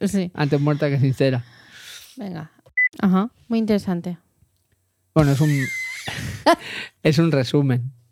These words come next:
Speaker 1: No, esto corta. Es que lo del muy interesante, ¿tú te acuerdas que siempre decía
Speaker 2: Muy,
Speaker 1: muy
Speaker 2: muy
Speaker 1: inter-,
Speaker 2: interesante.
Speaker 1: muy interesante. Muy
Speaker 2: C T A.
Speaker 1: interesante.
Speaker 2: Venga.
Speaker 1: Venga, va.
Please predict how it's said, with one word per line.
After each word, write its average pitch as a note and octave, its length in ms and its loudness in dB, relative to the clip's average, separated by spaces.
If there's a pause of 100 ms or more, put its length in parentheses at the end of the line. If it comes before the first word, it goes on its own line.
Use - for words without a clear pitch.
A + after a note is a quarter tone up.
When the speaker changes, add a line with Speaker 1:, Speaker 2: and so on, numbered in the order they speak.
(400)
Speaker 1:
No, A3 140 -4
esto A#3 320 -4
corta. A3 400 -8 (180)
Es A3+ 160 -10
que B3+ 120 -6
lo A3+ 160 -4
del A3 120 -6
muy A#3+ 140 -10
interesante, C4 480 -10
¿tú B3 140 -12
te C#4 80 -12
acuerdas B3+ 320 -12
que B3+ 160 -14
siempre A#3+ 280 -8
decía A3+ 140 -2
Speaker 2:
Muy, C#3+ 120 4
Speaker 1:
muy E3 60 0
Speaker 2:
muy D3 120 4
Speaker 1:
inter-, C3+ 180 0
Speaker 2:
interesante. C3 440 -4
Speaker 1:
muy A3+ 160 -8
interesante. G3 440 -10 (480)
Muy G3+ 80 -10
Speaker 2:
C C3 160 2
T A2 120 -6 (160)
A. A2 80 -6
Speaker 1:
interesante. F#3 180 -10 (840)
Speaker 2:
Venga. B2+ 280 0 (420)
Speaker 1:
Venga, E3 400 0
va. E3+ 220 -2